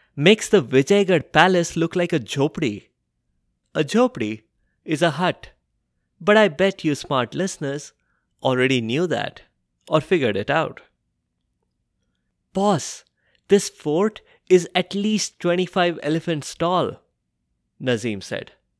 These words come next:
obviously betraying the absence of the metric system. "Sounds like high maintenance for the staff. How do you know how tall it is, anyway?"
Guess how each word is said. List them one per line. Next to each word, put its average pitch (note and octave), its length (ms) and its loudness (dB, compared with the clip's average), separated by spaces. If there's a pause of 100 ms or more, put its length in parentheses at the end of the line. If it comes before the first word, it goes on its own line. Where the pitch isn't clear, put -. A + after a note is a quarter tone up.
(600)
obviously G3 680 2
betraying C3+ 600 -4
the - 200 -8
absence C#3+ 580 -4
of D#3 200 -6
the F#3+ 100 0
metric F#3 400 -8
system. - 480 -16 (1400)
"Sounds G#3 580 -2
like F3 400 0 (280)
high F#3 500 4 (100)
maintenance A#2+ 580 -2
for G#2+ 120 -4
the G2+ 100 -6
staff. - 540 -2 (1080)
How A#3+ 140 6
do A#3 80 0
you G#3+ 180 0
know F#3 220 2
how E3 200 0
tall G#3 340 -2
it - 120 -6
is, - 360 -8
anyway?" F#3 540 -4